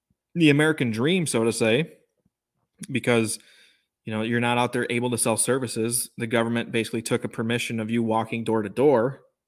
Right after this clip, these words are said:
to sell services and feed your family, and now they say you have to pay to do that. So part of me doesn't like it, but the other part of me understands it as far as a safety factor.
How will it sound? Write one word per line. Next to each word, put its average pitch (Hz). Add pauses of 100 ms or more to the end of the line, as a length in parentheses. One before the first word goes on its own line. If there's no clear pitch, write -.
(300)
to 113
sell 104
services 117
and 107
feed 110
your 98
family, 110 (340)
and 107
now 110
they 110
say 117
you 113
have 120
to 151
pay 247
to 190
do 78
that. - (420)
So -
part 269
of 285
me 240
doesn't 117
like 104
it, - (520)
but 131
the 135
other 180
part 151
of 135
me 139
understands 123
it 117
as 110
far 117
as 107
a -
safety 113
factor. -